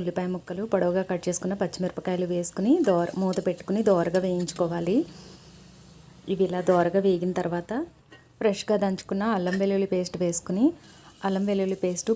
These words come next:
పచ్చివాసన పోయే వరకు మగ్గించుకోవాలి. ఇలా మగ్గిన తర్వాత శుభ్రంగా కడిగి ఉంచుకున్న మటన్ పీసెస్ వేసుకుని ఒకసారి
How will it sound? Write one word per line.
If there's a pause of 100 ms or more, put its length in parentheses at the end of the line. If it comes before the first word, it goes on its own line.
పచ్చివాసన (100)
పోయే
వరకు
మగ్గించుకోవాలి. (540)
ఇలా
మగ్గిన
తర్వాత (540)
శుభ్రంగా
కడిగి
ఉంచుకున్న
మటన్
పీసెస్
వేసుకుని (720)
ఒకసారి